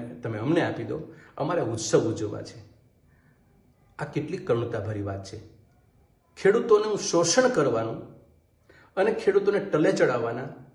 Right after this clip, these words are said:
આ બે જ ધંધો, એના સિવાય ખેડૂતો પાસે જઈ જ ન શકાય. તમામ મોરચે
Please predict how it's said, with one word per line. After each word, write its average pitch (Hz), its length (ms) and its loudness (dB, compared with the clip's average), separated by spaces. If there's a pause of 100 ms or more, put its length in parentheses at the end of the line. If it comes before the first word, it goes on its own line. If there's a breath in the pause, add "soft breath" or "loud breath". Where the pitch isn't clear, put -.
(460 soft breath)
આ 165 40 2
બે 160 140 0
જ 240 120 2
ધંધો, 180 280 4 (1040 soft breath)
એના 190 200 6
સિવાય 240 280 2
ખેડૂતો 233 340 2
પાસે 226 260 0
જઈ 233 240 6
જ 240 60 -4
ન 247 80 0
શકાય. 214 320 -6 (1600)
તમામ 190 420 8
મોરચે 165 320 0